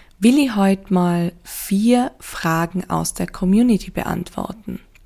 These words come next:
Wir kriegen ja wirklich tagtäglich viele Mails und auch auf den sozialen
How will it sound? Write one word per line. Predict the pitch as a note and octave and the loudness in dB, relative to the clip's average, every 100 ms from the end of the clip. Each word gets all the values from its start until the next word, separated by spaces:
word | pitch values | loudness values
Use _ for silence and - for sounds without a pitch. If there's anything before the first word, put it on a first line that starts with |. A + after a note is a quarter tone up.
| - - - - - | -20 -20 -20 -20 -4
Wir | G3 | -2
kriegen | G3 A3 G#3 | 2 2 2
ja | G3+ F#3+ | 2 0
wirklich | F#3+ G3 F#3 | -2 -4 -4
tagtäglich | - F#3 - - F#3+ F#3+ F3 | -4 -6 -4 -4 -4 -4 -6
viele | - G3+ G3 F3+ | -6 -2 0 2
Mails | F3+ G3 G#3 G#3 G3+ - - | 2 2 2 2 0 -2 -4
und | F#3+ E3+ E3+ E3 E3 - - | -4 -2 -2 -4 -6 -12 -6
auch | E3 E3 - | -4 -4 -4
auf | E3+ - | -6 -6
den | D#3+ D#3+ | -8 -6
sozialen | - - - D#3 D3+ D#3+ | -8 -8 -8 -6 -6 -6